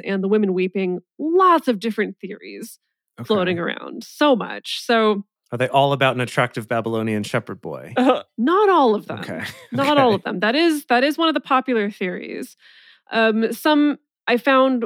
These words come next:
Speaker 1: one person's commentary that said that this was a pagan practice. It was a very sexual one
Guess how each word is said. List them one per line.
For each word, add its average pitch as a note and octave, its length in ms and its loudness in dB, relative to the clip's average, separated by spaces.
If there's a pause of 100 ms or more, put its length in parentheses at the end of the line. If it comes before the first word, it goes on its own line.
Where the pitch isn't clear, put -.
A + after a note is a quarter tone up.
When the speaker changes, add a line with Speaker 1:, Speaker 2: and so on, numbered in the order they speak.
Speaker 1:
one A3+ 420 0
person's A3+ 460 -2
commentary G#3 760 2
that F#3 400 -4
said G3+ 220 -4
that F3+ 100 -6
this G3 140 -2
was F#3 100 -6
a G#3+ 60 -8
pagan G3 340 0
practice. G3+ 400 -4
It G#3+ 60 -2
was G#3+ 180 -2
a A3 80 2
very B3+ 460 2
sexual G#3+ 580 -2
one F#3+ 400 0